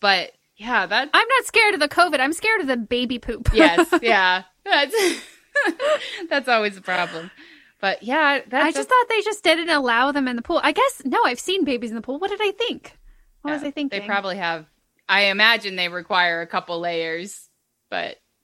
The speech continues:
Speaker 1: there are definitely
Speaker 2: Yeah.
Speaker 1: water diapers <laughs> that are designed to be worn in the pool.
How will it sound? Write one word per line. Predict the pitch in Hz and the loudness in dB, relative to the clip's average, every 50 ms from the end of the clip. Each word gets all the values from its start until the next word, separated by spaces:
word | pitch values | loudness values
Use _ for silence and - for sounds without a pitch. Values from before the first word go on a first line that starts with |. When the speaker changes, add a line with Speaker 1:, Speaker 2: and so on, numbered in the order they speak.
| _ _ _ _ _ _ - _ _ | _ _ _ _ _ _ -20 _ _
Speaker 1:
there | 196 202 | 2 2
are | 208 208 | 4 4
definitely | 196 220 220 226 220 226 208 196 247 | 4 2 2 2 0 -2 -4 -2 -2
Speaker 2:
Yeah. | 233 226 175 | 0 2 2
Speaker 1:
water | 175 180 175 | 2 2 0
diapers | 170 165 165 160 160 165 - 165 165 262 370 - - 359 330 285 - - | -2 -4 -4 -4 -4 -4 -6 -6 -6 -6 -8 -6 -2 -2 -2 -2 -2 -6
<laughs> | - - _ - | -16 -10 _ -6
that | 330 359 359 269 240 202 - | -2 0 2 2 2 2 0
are | - 208 202 | -2 -4 -2
designed | 190 196 190 185 196 190 190 196 190 190 | -2 -6 -6 -2 0 2 2 2 0 -2
to | 180 | -6
be | 185 180 | -10 -10
worn | 175 180 175 175 175 | -8 -6 -6 -6 -6
in | 170 | -6
the | 165 165 | -10 -10
pool. | - 196 180 165 156 170 175 - | -10 -8 -6 -4 -4 -4 -6 -8